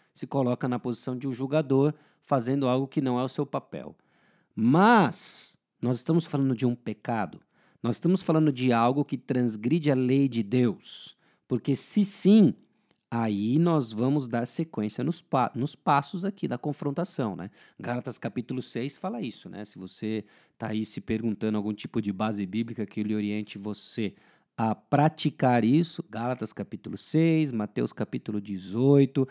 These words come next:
a definição que a Bíblia traz sobre amigo em Provérbios, né? Então, são algumas dessas passagens importantes pra você fazer esse tipo de confrontação que é vida no corpo de Cristo. Então, primeiro,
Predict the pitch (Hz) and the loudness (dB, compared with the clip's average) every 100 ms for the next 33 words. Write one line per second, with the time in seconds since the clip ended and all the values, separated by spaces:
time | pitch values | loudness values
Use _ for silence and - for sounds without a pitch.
0 | - _ 113 113 - 135 123 - 147 147 | -6 _ -6 -2 -2 0 -2 0 0 2
1 | 117 123 117 - 117 - 107 104 101 98 | 0 2 0 0 -2 -2 -4 -2 -2 0
2 | 120 151 123 113 110 95 95 101 120 127 | 2 4 4 2 -6 -8 -6 -4 -2 -2
3 | 151 127 - - 104 156 _ _ _ _ | -4 -6 -8 -8 -8 -8 _ _ _ _
4 | 110 104 120 123 143 - 139 131 127 135 | -6 -4 0 2 2 0 0 0 2 2
5 | 123 131 131 - 123 - 123 131 113 156 | 0 -2 -6 -4 -4 -2 -2 -2 0 0
6 | 165 127 - 147 165 - - - _ _ | 2 0 2 2 2 0 -12 -16 _ _
7 | - 123 123 - 131 - 120 110 120 117 | -4 -2 0 -2 -4 0 0 0 -2 -2
8 | 117 - 123 120 110 - 135 139 127 123 | -8 -8 -4 -2 -4 0 0 2 -2 -2
9 | 127 - 131 135 165 - 165 139 156 160 | -4 -2 0 0 0 0 0 2 0 -2
10 | 110 147 160 160 - 143 147 170 - 107 | 0 2 4 2 2 0 0 -4 0 -2
11 | - - 147 165 196 156 170 196 | -2 -6 -4 4 6 8 8 6